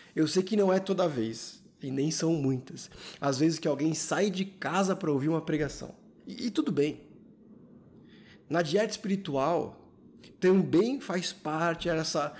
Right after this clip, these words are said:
nossa interação de compartilhar a vida, de encontrar boas direções em Deus. E isso acontece quando a gente encontra irmãos.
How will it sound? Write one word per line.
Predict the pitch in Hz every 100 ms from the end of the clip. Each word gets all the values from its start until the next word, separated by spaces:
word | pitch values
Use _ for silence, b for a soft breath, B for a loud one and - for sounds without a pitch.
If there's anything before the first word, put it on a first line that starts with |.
| B -
nossa | 156 160 -
interação | 202 202 196 170 156 165
de | 151
compartilhar | - - 190 214 202 180 - 147 -
a | 160
vida, | 135 139 143 143 B B -
de | 151
encontrar | 208 220 190 175 180 175
boas | 143 175 175
direções | 160 175 160 - 175 185 151
em | 147
Deus. | 123 110 110 - - - B B -
E | 180
isso | 202 220
acontece | 196 190 190 143 160 -
quando | 160
a |
gente | 170 170 185
encontra | 190 - 160 175 202 196 202 196 B B
irmãos. | 156 156 139 127 120 -